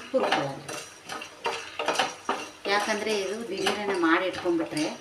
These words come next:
ಮನೇಲಿ ಸಾಂಬಾರು ಏನು ಸ-, ಪಲ್ಯ ಗಿಲ್ಯ ಏನೂ ಇಲ್ಲ ಅಂದರೆ ಒಂದು ಅನ್ನ ಮಾಡ್ಕೊಂಡ್ಬಿಟ್ಟು ಸಡನ್ನಾಗೆ ಚಟ್ನಿ ಕಲಿಸ್ಕೊಂಡು ತಿನ್ಬೋದು. ಅಷ್ಟೇ ಟೇಸ್ಟಾಗಿರುತ್ತೆ ಇದು. ನಾನು ನಿಮಗೆ ಹುಣಸೆ ಹಣ್ಣಿನ ಚಟ್ನಿ ಮಾಡಿ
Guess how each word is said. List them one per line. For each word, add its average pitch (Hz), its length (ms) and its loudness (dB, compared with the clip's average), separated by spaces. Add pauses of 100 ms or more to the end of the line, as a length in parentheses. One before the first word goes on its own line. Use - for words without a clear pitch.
(360)
ಮನೇಲಿ 190 360 -2
ಸಾಂಬಾರು 175 440 4 (240)
ಏನು 165 160 6 (120)
ಸ-, 160 260 2 (140)
ಪಲ್ಯ 170 320 6
ಗಿಲ್ಯ 165 180 6 (140)
ಏನೂ 160 140 6 (100)
ಇಲ್ಲ 160 100 2 (120)
ಅಂದರೆ 147 220 0 (480)
ಒಂದು 202 180 0
ಅನ್ನ 180 140 4 (120)
ಮಾಡ್ಕೊಂಡ್ಬಿಟ್ಟು 170 560 2 (100)
ಸಡನ್ನಾಗೆ 170 560 4 (160)
ಚಟ್ನಿ 339 320 0
ಕಲಿಸ್ಕೊಂಡು 311 560 0
ತಿನ್ಬೋದು. 165 420 2 (540)
ಅಷ್ಟೇ 220 320 -2
ಟೇಸ್ಟಾಗಿರುತ್ತೆ 170 800 0
ಇದು. 156 160 -2 (1900)
ನಾನು 165 220 6
ನಿಮಗೆ 311 300 2
ಹುಣಸೆ 180 280 -2
ಹಣ್ಣಿನ 165 280 6
ಚಟ್ನಿ - 300 -4
ಮಾಡಿ 156 180 -2